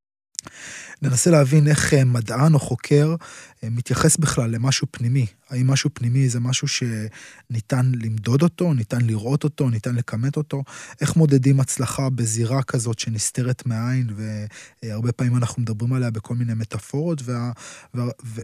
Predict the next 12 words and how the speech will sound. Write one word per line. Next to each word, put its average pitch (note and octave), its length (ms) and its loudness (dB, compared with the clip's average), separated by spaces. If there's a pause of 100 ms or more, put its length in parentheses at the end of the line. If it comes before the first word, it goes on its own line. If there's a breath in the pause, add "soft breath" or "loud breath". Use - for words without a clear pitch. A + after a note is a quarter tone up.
ועד C3+ 420 -2
היום F3 260 6
בעצם D#3+ 440 2
ה-, C3 280 0 (120)
ההתייחסות A#2 1300 -4
לזירה D3 400 2
הזאת E3 260 0
הייתה C3+ 260 -2
הרבה C#3 220 0
פעמים D3 340 0
התייחסות - 380 -4
סובייקטיבית. A2+ 760 -6